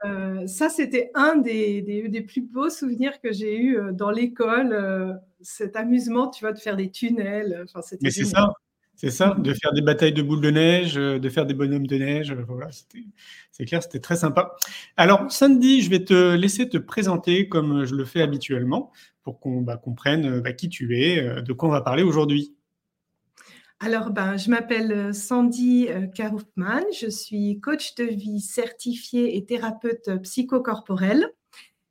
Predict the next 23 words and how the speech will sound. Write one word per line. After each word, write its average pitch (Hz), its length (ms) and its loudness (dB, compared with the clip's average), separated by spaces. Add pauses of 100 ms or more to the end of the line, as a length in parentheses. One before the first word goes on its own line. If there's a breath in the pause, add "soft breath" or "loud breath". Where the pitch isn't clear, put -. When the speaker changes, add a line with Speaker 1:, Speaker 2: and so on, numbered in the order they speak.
(140)
Speaker 1:
Et, 320 340 6
euh, 220 180 4
je 220 140 -2
me 226 80 0
suis 294 540 4
spécialisée, 294 920 4
en 226 160 4
fait, 262 260 0
dans 269 140 4
le 285 120 8
domaine 247 600 4 (140)
où, 277 300 4
euh, 220 180 -2
j'ai 220 320 2
globalement 220 640 2
le 220 160 2
plus 254 280 2
galéré, 240 720 4
à 214 80 -4
savoir, 226 640 2
euh, 208 120 0
les 214 180 2
relations 262 640 2